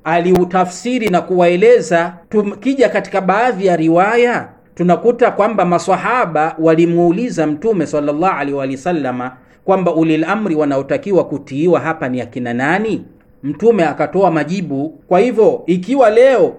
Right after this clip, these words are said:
tunarejea katika tafsiri za Qur'ani tukakuta mkanganyiko wa maulamaa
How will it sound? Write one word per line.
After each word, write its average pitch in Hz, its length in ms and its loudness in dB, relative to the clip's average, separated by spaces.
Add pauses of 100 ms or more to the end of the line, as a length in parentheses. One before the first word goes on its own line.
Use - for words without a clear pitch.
tunarejea 175 640 2
katika 175 320 -4
tafsiri 233 560 -4
za 175 120 -2
Qur'ani 151 640 -6 (180)
tukakuta 202 520 0
mkanganyiko 190 880 0
wa 190 120 4
maulamaa 185 800 2